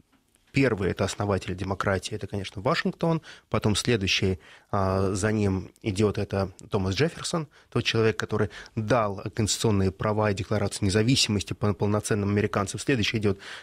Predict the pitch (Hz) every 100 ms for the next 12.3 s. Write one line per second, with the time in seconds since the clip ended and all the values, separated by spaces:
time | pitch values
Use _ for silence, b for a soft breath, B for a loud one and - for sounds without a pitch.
0 | - 107 98 98 104 156 190 175 165 -
1 | B B B 107 107 107 113 - 113 110
2 | 107 - 107 107 110 B B B - 101
3 | 101 104 - - 120 120 113 - _ 127
4 | 127 139 127 101 90 - 107 107 101 -
5 | 107 101 113 101 107 110 - 117 113 95
6 | - 101 104 143 - 208 - 156 B B
7 | B - 185 202 - 113 110 110 - -
8 | 160 180 139 123 110 110 127 135 104 -
9 | 101 98 101 110 - 101 98 107 98 104
10 | 113 98 92 85 - 101 95 98 - 98
11 | 101 135 160 104 95 120 - 101 - 98
12 | 92 - -